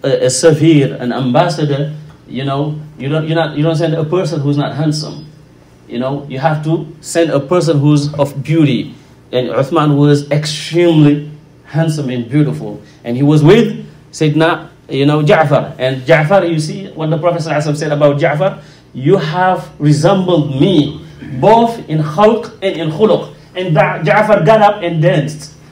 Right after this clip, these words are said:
Because the Prophet sallallahu alaihi wasallam told him, "You have resembled, you have resembled, you have this resemblance of me, both in your khalq, in your, you know, uh, you know, outer, how do you call it? In, both in your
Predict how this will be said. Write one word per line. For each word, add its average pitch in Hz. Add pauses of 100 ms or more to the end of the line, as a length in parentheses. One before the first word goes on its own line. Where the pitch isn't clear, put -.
(140)
Because 160
the 156
Prophet 180
sallallahu 147
alaihi 151
wasallam 147
told 170
him, 127 (200)
"You 185
have 170
resembled, 175
you 165
have 151
resembled, 165
you 147
have 156 (240)
this 170
resemblance 175
of 131
me, 143 (200)
both 233
in 294
your 180
khalq, -
in 185
your, 160 (220)
you 151
know, 180 (320)
uh, 131
you 151
know, 147
outer, 180 (440)
how 175
do 175
you 151
call 151
it? 147
In, 156 (100)
both 208
in 175
your 156